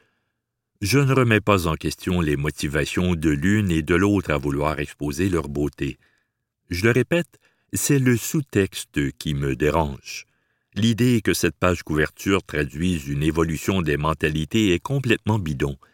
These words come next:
Quelle sorte de beauté valorise-t-on ici ? Un pastiche de la femme de vingt ou trente ans en maillot de bain. Or, la beauté à quatre-vingts ans est différente, et elle doit être célébrée,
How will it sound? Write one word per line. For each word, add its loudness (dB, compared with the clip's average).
Quelle 2
sorte -4
de 4
beauté 2
valorise-t-on 0
ici ? -6
Un -10
pastiche -6
de -4
la -2
femme 0
de -2
vingt -2
ou -2
trente -4
ans 0
en 0
maillot 0
de -8
bain. -6
Or, 2
la 4
beauté 2
à 0
quatre-vingts 0
ans 2
est 2
différente, -2
et 2
elle 4
doit 2
être 0
célébrée, 0